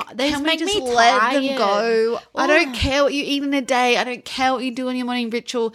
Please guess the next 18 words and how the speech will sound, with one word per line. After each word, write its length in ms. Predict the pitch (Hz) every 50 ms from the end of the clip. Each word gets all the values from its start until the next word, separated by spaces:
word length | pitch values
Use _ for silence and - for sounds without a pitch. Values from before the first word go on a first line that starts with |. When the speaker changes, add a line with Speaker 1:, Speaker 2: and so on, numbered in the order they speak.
| - - -
Speaker 2:
Just 200 | - 269 233 247
make 320 | 208 214 233 240 254 247 -
it 160 | 269 - -
something 400 | - - 240 240 233 247 220 220
that 140 | 214 220 226
is 160 | 247 254 254 254 254
just 20 | 240
Speaker 1:
Yes. 140 | 233 233 -
Speaker 2:
for 120 | - 214
you. 540 | 220 190 190 185 180 185 180 165 170 180 208 - -
Speaker 1:
I 120 | - 285
think, 320 | 285 - 349 339 359 -
isn't 220 | - - 277 277 339
that 220 | 415 453 494 539 523
the 80 | 494 -
funniest 400 | - 277 226 214 220 220 226 226
thing? 180 | - 220 202 214
Like, 300 | 214 214 214 208 - -